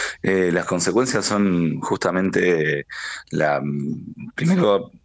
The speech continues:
y aparte ya salieron varios estudios vinculados al tema de la salud mental, que este es un, un, un problema, ¿no? Eh, cuáles son, o la frustración o la,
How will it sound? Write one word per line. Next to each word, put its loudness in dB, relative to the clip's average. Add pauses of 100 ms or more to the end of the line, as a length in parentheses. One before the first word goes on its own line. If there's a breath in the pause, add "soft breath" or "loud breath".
(240)
y -10
aparte 0
ya -2
salieron 2
varios 2
estudios 0
vinculados 0
al 0
tema 2
de 0
la -4
salud -2
mental, -2
que 0
este 0
es -2
un, -4 (220)
un, -4
un -2
problema, -2
¿no? -4
Eh, -4 (420 loud breath)
cuáles 0
son, 2
o 0
la 0
frustración 0
o 0
la, 0